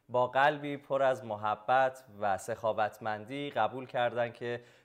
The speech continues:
دانش و اطلاعات خودشون رو که ثمره سالها تجربه و تحصیل و همینطور تعلیم کلام خدا هست رو در اختیار ما بذارن.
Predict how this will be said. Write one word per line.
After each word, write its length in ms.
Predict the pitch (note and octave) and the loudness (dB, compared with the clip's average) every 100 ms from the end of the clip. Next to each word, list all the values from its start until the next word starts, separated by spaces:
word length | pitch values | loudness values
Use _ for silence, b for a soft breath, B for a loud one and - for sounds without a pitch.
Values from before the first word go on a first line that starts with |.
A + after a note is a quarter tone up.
| _ | _
دانش 440 | A#2+ A#2 C#3 D3 C3 | 2 4 2 0 2
و 20 | |
اطلاعات 560 | A2 - A2+ A2+ B2 | 0 0 2 2 2
خودشون 440 | B2+ B2+ A#2+ - A#2+ | -2 -6 -6 -10 -10
رو 120 | A#2 | -10
که 160 | - A2+ | -8 -8
ثمره 560 | - G#2 G#2 A2+ B2+ | -2 -2 0 -2 -4
سالها 640 | B2+ - G#2 G#2 - B2 | -4 -2 -2 -2 -2 0
تجربه 540 | B2+ A2+ G2+ G2+ F#2+ A2+ | 0 -2 -4 -6 -10 -6
و 120 | G#2+ | -6
تحصیل 680 | - G#2 F#2+ - - B2+ B2+ b b b | -2 -2 -2 -6 -12 -10 -10 b b b
و 40 | A2 | 0
همینطور 360 | C#3 C#3+ D#3 | 2 2 -6
تعلیم 560 | D3 C3 A#2+ B2 F3 D#3+ | -4 2 4 4 -2 -6
کلام 380 | - G#2+ G2+ G2+ | -2 -2 -2 -6
خدا 260 | G2+ G2 | -4 -4
هست 400 | G2 B2 B2+ - | 0 0 0 -6
رو 200 | C3+ C3 | -4 -2
در 180 | G#2+ F#2+ | -2 -4
اختیار 400 | G2 - A2 A2+ | -4 -6 -4 -2
ما 180 | A2 G#2+ | 0 -2
بذارن. 420 | F2+ E2+ E2 | -2 -8 -8